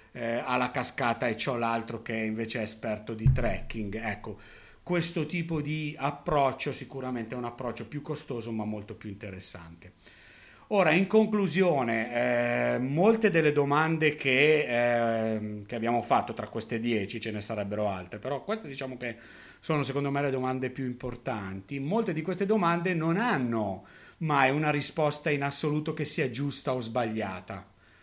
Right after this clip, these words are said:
ok? Eh, qui si tratta veramente delle aspettative che abbiamo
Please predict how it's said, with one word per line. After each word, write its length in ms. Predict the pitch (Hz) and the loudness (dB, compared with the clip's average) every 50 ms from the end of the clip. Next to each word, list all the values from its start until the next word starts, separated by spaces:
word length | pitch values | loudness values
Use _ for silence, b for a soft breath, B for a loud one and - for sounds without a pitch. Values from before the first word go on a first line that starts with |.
| b b b b b | b b b b b
ok? 500 | 135 113 - - 135 110 101 104 104 101 B B B B B B B - | -12 -10 -4 -2 -2 0 0 -2 -4 -6 B B B B B B B -6
Eh, 200 | 139 135 131 - | -4 -4 -4 -2
qui 260 | - 214 226 233 214 | 0 2 4 4 4
si 180 | - - 185 165 | 2 0 -2 0
tratta 320 | - 175 180 185 - 208 | 0 0 0 2 2 2
veramente 520 | 160 151 160 170 180 185 196 202 196 208 | 2 2 2 2 2 2 2 2 2 0
delle 160 | 156 151 135 135 | 0 2 0 0
aspettative 720 | 131 - - - 170 165 190 175 180 - 214 160 139 131 | 0 -2 -2 -2 -2 -2 -2 -4 -2 0 0 0 0 0
che 100 | - 160 | 0 -2
abbiamo 840 | 151 147 151 180 185 202 220 247 262 247 269 277 269 269 - - | -2 0 0 0 0 2 2 2 2 2 0 0 -4 -6 -10 -16